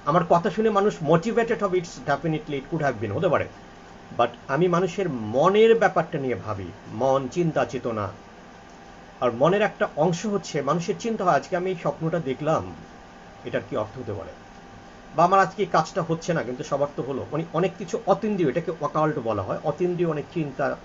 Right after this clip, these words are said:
ব্যাপার নিয়ে আমি আজকে আলোচনা করি। আজকে না, আমি regular এই ব্যাপারটা নিয়ে আলোচনা করবো, সাথে করোনা থাকবে। তো আমি প্রতিনিয়ত যে কথাগুলো বলবো, তার আগে একটা, আহ, প্রার্থনা করে নিই। এই প্রার্থনাটা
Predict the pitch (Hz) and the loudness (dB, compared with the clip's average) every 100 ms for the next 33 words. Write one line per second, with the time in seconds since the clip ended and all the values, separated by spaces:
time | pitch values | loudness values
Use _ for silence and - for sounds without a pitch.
0 | - - - - - 123 120 117 135 202 | -18 -20 -20 -18 -4 -2 0 0 -2 -2
1 | 170 - 104 101 101 95 98 - 196 - | -6 -4 -6 -4 -4 -4 -6 0 0 0
2 | 311 311 240 175 165 196 185 131 113 - | 0 0 2 2 2 0 0 -2 -4 -8
3 | 110 104 95 127 147 262 - 170 135 143 | -4 -2 -2 -4 -4 -6 -4 -6 -2 -2
4 | 123 104 101 92 82 - - - - - | -2 -4 -6 -10 -14 -18 -20 -20 -20 -20
5 | - - - - 147 180 185 185 190 196 | -20 -20 -20 -6 0 2 2 0 2 2
6 | 185 185 170 156 135 160 143 135 151 160 | 2 2 2 2 -2 -2 -2 -2 -6 -2
7 | 160 156 131 151 156 220 175 156 156 - | 0 -2 -2 -2 -2 2 2 4 0 -2
8 | 160 139 - - - - - - - - | 2 2 2 -4 -18 -20 -20 -20 -20 -20
9 | - - - - - - - 92 92 92 | -20 -20 -20 -20 -20 -18 -8 -6 -4 -6
10 | 92 - - - - - 156 165 185 190 | -10 -14 -16 -20 -18 2 2 2 -2 -2
11 | 165 127 107 147 285 - 143 127 - 139 | -2 -4 -4 -6 -8 -10 -6 -6 0 -2
12 | - 160 165 165 147 127 | 0 -6 -2 -2 0 -2